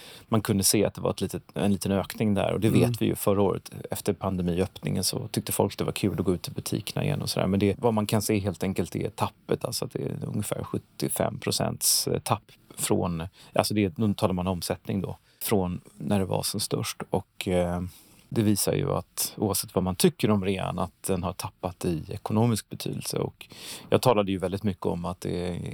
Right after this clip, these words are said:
Speaker 1: ingen stor affär för förlagen eller för författarna, men att det har ju varit ett event för bokhandeln som jag har haft respekt för att man vill behålla. Men det måste ju vara enormt mycket jobb, alltså personalintensivt att packa upp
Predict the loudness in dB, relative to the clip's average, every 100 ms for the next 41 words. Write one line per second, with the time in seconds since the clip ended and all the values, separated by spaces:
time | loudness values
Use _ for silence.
0 | -8 -6 -4 -2 -2 -2 -2 0 2 2
1 | 0 -2 2 2 2 -2 -4 -4 -8 -10
2 | -4 -4 -2 -2 0 0 -2 -6 -4 0
3 | 4 4 4 0 -6 -8 -4 0 2 2
4 | -2 -2 -2 0 -4 -4 -4 -4 -2 -2
5 | -4 -6 -8 -8 -10 -6 -6 -2 -2 0
6 | -2 0 -2 0 -4 -6 -16 -20 -20 -20
7 | _ -4 4 4 4 0 -4 -6 -10 _
8 | _ -8 -4 -2 -2 -2 -2 -2 -6 -4
9 | -2 0 0 0 -4 -4 -2 0 0 2
10 | 2 2 -4 -6 -6 -6 -4 0 2 0
11 | -2 -6 -2 0 0 -2 -4 -6 -2 -2
12 | -2